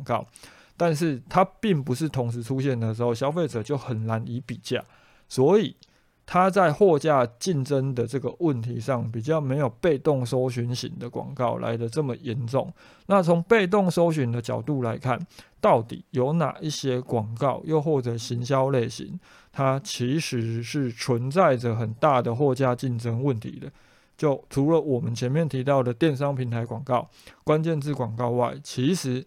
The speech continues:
S E O它也是一种货架，等同于，好，我们今天只要消费者进行了任何行为，在他看到的这个结果页面上面，我们会跟竞品同时出现的时候，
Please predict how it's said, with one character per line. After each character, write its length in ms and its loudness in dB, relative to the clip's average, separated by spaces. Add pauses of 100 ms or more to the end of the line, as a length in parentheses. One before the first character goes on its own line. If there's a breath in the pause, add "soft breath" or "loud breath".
(160)
S 360 0
E 220 0
O 220 4 (320 soft breath)
它 240 4 (120)
也 360 0
是 220 -4
一 100 0
种 220 -2
货 280 0
架， 280 0 (240)
等 200 4
同 300 4
于， 140 4
好， 180 4
我 160 0
们 140 2
今 180 2
天 240 4 (180)
只 140 2
要 160 8
消 160 8
费 160 6
者 140 4
进 180 2
行 200 2
了 100 2
任 200 4
何 200 2
行 280 -4
为， 200 -6 (100)
在 260 4
他 460 4 (100)
看 300 4
到 220 6
的 120 2
这 160 -2
个 160 0
结 380 0
果 360 -2
页 200 2
面 300 2
上 200 0
面， 300 -2
我 140 0
们 200 0
会 160 0
跟 160 2
竞 200 0
品 180 -2
同 220 -4
时 160 -6
出 240 -2
现 200 0
的 140 -4
时 140 -14
候， 260 -2